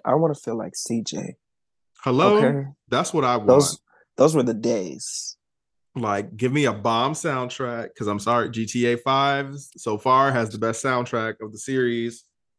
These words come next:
Speaker 2: Um, and yeah, let me do some things.
Speaker 1: Exactly. People with P Cs shouldn't get to experience Renaissance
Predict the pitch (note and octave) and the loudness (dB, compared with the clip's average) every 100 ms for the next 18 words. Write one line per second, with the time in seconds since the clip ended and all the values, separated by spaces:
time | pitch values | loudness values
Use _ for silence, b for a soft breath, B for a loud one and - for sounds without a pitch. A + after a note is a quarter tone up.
0 | _ _ - A#2 A2 G#2+ G#2 G2+ G#2 G#2+ | _ _ -2 0 0 -2 -4 -6 -10 -14
1 | _ _ _ _ _ _ _ _ C3+ A#2+ | _ _ _ _ _ _ _ _ -4 -2
2 | A#2 E3 F2+ C#2+ - - _ _ _ _ | -2 -4 -6 -10 -14 -18 _ _ _ _
3 | _ _ _ _ A2+ G#2+ A2+ C#3+ C3 C3+ | _ _ _ _ -6 -4 -4 -4 -2 -2
4 | C3+ A2+ G2 G2+ F2 F2+ F2+ G#2+ - - | -4 -8 -4 -4 -4 -10 -14 -14 -14 -16
5 | - _ _ _ _ _ _ _ _ _ | -20 _ _ _ _ _ _ _ _ _
6 | A#2 A2 A2+ A2+ - A2 A2 - _ - | -12 -6 -6 -6 -8 -8 -8 -14 _ 0
7 | D3 E3 F3 D3+ - D3 C#3+ - C3+ C3+ | 4 6 6 6 4 2 2 4 4 4
8 | - B2+ A#2+ A2+ - - _ B2 - - | 2 2 2 -2 -2 -10 _ -8 -6 -2
9 | A2+ G#2 F#2+ G#2 A2 G#2 G2+ F2 - - | 0 0 -2 -2 -2 -4 -4 -6 -8 -10